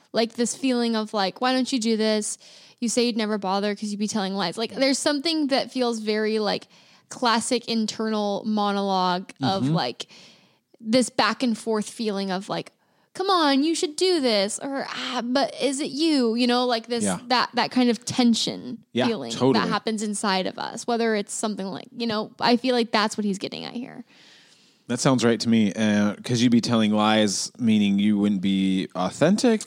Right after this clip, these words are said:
Speaker 1: I think, I think that that's, that's
Speaker 2: Yeah.
Speaker 1: my, that's what my kind of first take would be.
Speaker 2: Mm-hmm.
Speaker 1: Yeah.
Speaker 2: No, I totally agree. And, um,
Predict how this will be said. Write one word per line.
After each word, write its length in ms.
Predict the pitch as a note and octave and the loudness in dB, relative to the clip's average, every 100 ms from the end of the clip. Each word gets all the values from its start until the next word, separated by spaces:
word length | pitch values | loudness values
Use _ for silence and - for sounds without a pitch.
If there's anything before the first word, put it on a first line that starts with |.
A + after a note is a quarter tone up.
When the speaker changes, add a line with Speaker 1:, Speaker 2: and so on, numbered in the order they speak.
| - | -2
Speaker 1:
I 80 | C#4 | 0
think, 280 | D#4 D#4 C#4 - | 2 0 -2 -2
I 140 | B3+ | -2
think 260 | B3+ C4 A#3 | 0 -2 0
that 300 | A#3 - - - | -2 -2 -6 -4
that's, 260 | G3+ G#3+ - | -2 -2 -2
that's 240 | B3 C#4 C4+ | 0 2 2
Speaker 2:
Yeah. 40 | |
Speaker 1:
my, 260 | A3+ G#3+ G#3+ | 2 2 0
that's 260 | A#3+ A#3+ A#3+ | 0 0 -2
what 100 | G3+ | -4
my 360 | G#3 G3 G3 - | -2 0 -2 -6
kind 320 | - E3 G3+ | -6 -4 -2
of 80 | G3 | -2
first 400 | - F#3+ G#3+ - | -4 -4 -4 -4
take 240 | - C#4+ E4 | -6 -4 -4
would 120 | D4 | -2
be. 280 | D#4+ E4+ E4 A2+ | -2 -4 -4 -2
Speaker 2:
Mm-hmm. 220 | A#2+ F#3 - _ _ _ - | 2 2 0 _ _ _ -10
Speaker 1:
Yeah. 240 | C#3 A#3 - | -8 -8 0
Speaker 2:
No, 60 | D3+ | 2
I 80 | |
totally 240 | - D3 C3+ | 4 6 6
agree. 320 | C3 B2 G2 | 6 6 6
And, 360 | A#2+ A#2+ A#2 A#2 | 6 6 6 6
um, 460 | A#2+ A#2 A2 G#2 | 6 6 6 4